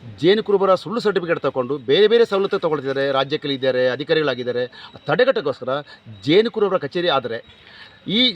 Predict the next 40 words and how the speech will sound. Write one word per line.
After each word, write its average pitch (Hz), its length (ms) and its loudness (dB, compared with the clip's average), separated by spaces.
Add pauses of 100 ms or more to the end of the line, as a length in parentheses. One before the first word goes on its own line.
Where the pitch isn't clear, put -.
ಸುಳ್ಳು 233 200 0
ಸರ್ಟಿಫಿಕೇಟ್ 208 340 0
ತಗೊಳ್ಳೋರಿಗೆ 175 320 -2
ತಡೆಗಟ್ಟಲಿಕ್ಕೆ 165 500 -2
ಒಂದು 151 120 0
ಅನುಕೂಲ 147 260 0
ಆಗುತ್ತೆ. 139 280 -2 (220)
ಮತ್ತು 190 160 0
ನಮ್ಮ 180 320 0 (120)
ಸಮುದಾಯ, 175 360 -2
ಜೇನು 165 220 -4
ಕುರುಬ 190 140 -2
ಸಮುದಾಯ 190 380 -2 (380)
ಅಭಿವೃದ್ಧಿ 202 320 4
ಆಗಲಿಕ್ಕೆ 147 360 0 (400)
ನೇರ 190 320 4
ಆ 196 40 2
ಕಚೇರಿಗೆ 196 380 0
ಬಂದಂಥ 170 280 -2 (160)
ಅನುದಾನ 170 220 -2
ಬಂದರೆ 156 220 -4
ನಮ್ಮ 175 200 -4
ಅಭಿವೃದ್ಧಿ 165 320 2
ಆಗಲಿಕ್ಕೆ 147 340 -2
ಅಂತ 143 120 -2 (300)
ನಾವು 135 100 0
ಜೇನು 143 240 0
ಕುರುಬ 156 160 0
ಆಫೀಸ್ 143 240 -6
ಬೇಕೇ 160 280 -2
ಬೇಕು 143 240 0
ಅನ್ನೋದ್ರ 175 160 -4
ಬಗ್ಗೆ 226 180 -4
ನಮ್ಮ 131 140 -2
ಇದು. 110 160 -6 (300)
ಹುಣಸೂರು 190 260 0
ತಾಲೂಕಲ್ಲಿ 190 340 2
ಎಲ್ಲಿತ್ತು 202 280 -2
ಅಲ್ಲೇ 170 140 0
ಮಾಡಲಿ. 127 300 -4